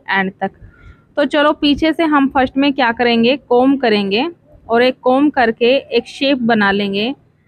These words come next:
यहाँ देख लीजिए आप लोग भी कैसे करना है। यहाँ पे comb करने के बाद में just मैं straight cut कर रही हूँ। यहाँ देख लीजिए, इतना मुश्किल भी नहीं है जितना हम सोचते हैं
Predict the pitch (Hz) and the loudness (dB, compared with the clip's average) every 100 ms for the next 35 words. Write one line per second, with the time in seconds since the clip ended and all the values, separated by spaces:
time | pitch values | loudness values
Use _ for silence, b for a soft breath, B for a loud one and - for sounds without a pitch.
0 | _ _ - 220 240 220 202 220 240 226 | _ _ -2 0 2 2 2 2 2 2
1 | 214 226 196 196 208 208 202 208 359 466 | 2 2 0 -2 0 0 0 -2 -4 -6
2 | _ _ _ _ _ 254 247 262 247 220 | _ _ _ _ _ -2 0 0 0 0
3 | 214 220 247 403 - _ _ _ _ 254 | 2 0 -2 -4 -12 _ _ _ _ 0
4 | 277 302 320 330 302 302 302 269 269 294 | 2 2 0 0 0 0 0 0 0 0
5 | 269 220 220 262 233 247 269 - 277 226 | 0 0 2 0 0 0 -2 -2 0 2
6 | 233 233 - 269 302 - 262 - - 196 | 0 -4 -4 -2 -2 -2 -6 -4 -2 0
7 | 196 196 190 190 190 202 190 185 185 190 | 0 0 -4 -6 -8 -2 -2 -2 -6 -4
8 | 185 254 370 - _ _ - _ - _ | -4 -4 -8 -12 _ _ -20 _ -20 _
9 | _ _ _ - 277 320 349 311 285 - | _ _ _ -2 -2 0 2 2 0 0
10 | 320 320 320 294 254 262 285 285 240 226 | 0 2 2 4 4 4 2 2 0 -2
11 | 233 240 247 226 226 202 214 _ 240 247 | 0 0 2 0 0 -4 -4 _ -2 0
12 | 233 262 | 0 0